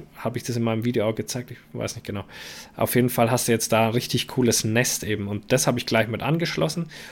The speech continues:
Und dann hab ich sie jetzt da reingelegt. Und das war ja das Verrückte, die haben wie die, ich hab diesen Stöpsel aufgemacht und die haben wie die Irren erstmal den ganzen Müll rausgetragen.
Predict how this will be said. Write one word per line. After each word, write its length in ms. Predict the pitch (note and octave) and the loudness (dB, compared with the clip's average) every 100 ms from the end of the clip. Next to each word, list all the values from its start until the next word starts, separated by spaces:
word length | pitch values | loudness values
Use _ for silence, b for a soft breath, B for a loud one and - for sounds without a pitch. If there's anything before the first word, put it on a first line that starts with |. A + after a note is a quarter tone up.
| B | B
Und 60 | A#2 | 0
dann 140 | B2 | 4
hab 100 | C#3 | 4
ich 100 | C3+ | 4
sie 80 | C#3 | 0
jetzt 200 | B2+ - | 2 2
da 80 | A2+ | 4
reingelegt. 680 | A2+ C3+ C#3 G2+ - - - b b b b b | 6 4 2 -2 -6 -10 -20 b b b b b
Und 200 | A#2 A#2+ | -2 0
das 200 | A2+ - | 0 4
war 140 | A#2 | 4
ja 100 | C3+ | 6
das 120 | C3 - | 4 0
Verrückte, 540 | A2+ G#2 D#3 - B2+ | 0 2 0 0 -4
die 200 | - A2 | -2 -2
haben 280 | B2 A#2 A#2+ | -2 -2 -4
wie 220 | C#3 F#3 | 0 0
die, 180 | G#3+ - | 0 -4
ich 100 | - | -4
hab 140 | D3+ D3+ | -4 -2
diesen 300 | C3+ C3+ - - - | -2 -2 -4 -12 -6
Stöpsel 560 | - - G#3 - G#3+ | -2 0 0 0 0
aufgemacht 760 | F3+ F#3 A3+ A#2+ A2+ E3+ - - b b b b b b - | 2 0 0 -2 -2 -2 -6 -20 b b b b b b -6
und 120 | B2 | -2
die 100 | B2+ | 2
haben 220 | C#3+ C3+ | 2 2
wie 100 | F#3 | 0
die 140 | G3+ | 0
Irren 340 | - F3+ G3 F3+ | 0 2 2 0
erstmal 340 | D3+ D3+ C#3+ | -2 0 0
den 140 | C3+ C3 | 0 0
ganzen 340 | E3 - D#3+ | -2 0 4
Müll 140 | C#3+ | 6
rausgetragen. 720 | C#3 G#2 - G#2 G#2+ G2 G2 | 6 4 0 -6 -6 -8 -10